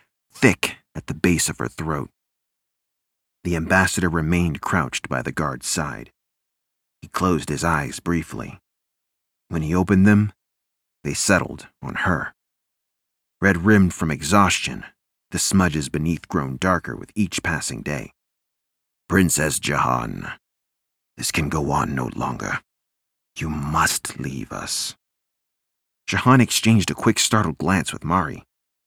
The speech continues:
Jahan said, "What are you saying? Leave whom? And go where?" All around them were anxious mutterings.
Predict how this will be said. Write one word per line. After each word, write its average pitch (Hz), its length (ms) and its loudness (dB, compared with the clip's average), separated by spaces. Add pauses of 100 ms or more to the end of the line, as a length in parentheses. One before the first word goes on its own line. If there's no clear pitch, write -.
(340)
Jahan 95 360 0
said, 90 400 0 (840)
"What 302 120 10
are 294 40 12
you 269 140 12
saying? 247 640 8 (340)
Leave 247 340 12
whom? 247 540 12 (180)
And 254 180 12
go 330 100 12
where?" 302 540 10 (1120)
All 131 200 6
around 113 340 6
them 71 280 -4
were 80 240 -8
anxious 107 500 2
mutterings. 80 680 0